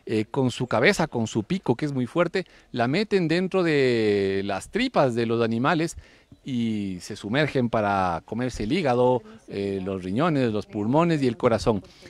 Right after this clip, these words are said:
Y cuando esto sucede, se manchan.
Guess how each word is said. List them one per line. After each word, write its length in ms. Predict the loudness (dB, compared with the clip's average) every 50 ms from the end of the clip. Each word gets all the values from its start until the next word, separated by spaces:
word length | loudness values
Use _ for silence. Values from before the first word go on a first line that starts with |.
| -20 _ _
Y 140 | -4 -4 2
cuando 440 | 4 6 6 6 6 6 6 8 8
esto 300 | 6 6 4 0 -2 0
sucede, 520 | 0 -2 0 2 4 4 6 4 2 0 -2 _ _ _ _ _
se 220 | -4 0 2 4 4
manchan. 580 | 6 6 6 6 4 4 4 2 2 0 -4